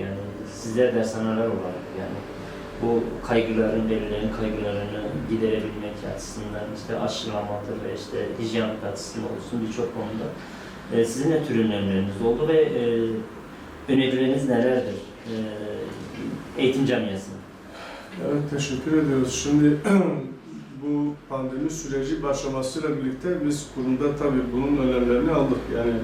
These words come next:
Speaker 2: hem ilaçlama süreci, ondan sonra, e,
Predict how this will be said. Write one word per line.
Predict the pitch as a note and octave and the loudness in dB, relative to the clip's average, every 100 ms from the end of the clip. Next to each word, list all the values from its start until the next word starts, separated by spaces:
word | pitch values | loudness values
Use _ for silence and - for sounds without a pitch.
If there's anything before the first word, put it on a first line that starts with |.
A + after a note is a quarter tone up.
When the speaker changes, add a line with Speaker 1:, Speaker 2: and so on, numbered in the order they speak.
| - - - - - - - - - - | -4 -12 -14 -14 -14 -14 -14 -14 -12 -2
Speaker 2:
hem | B2 C3 C3 - - - - - - - - | 4 4 2 -6 -12 -14 -14 -14 -14 -14 0
ilaçlama | B2+ B2 - B2 C3 C3+ - - - - | 4 4 4 4 6 6 4 -2 -14 -18
süreci, | - - B2 A#2+ A#2+ B2 B2 - A#2+ | -14 -8 0 2 2 0 -2 -2 -2
ondan | B2+ B2+ | 0 0
sonra, | - B2+ B2 B2+ B2 | 0 0 2 2 2
e, | B2 - F#2 | -2 -2 0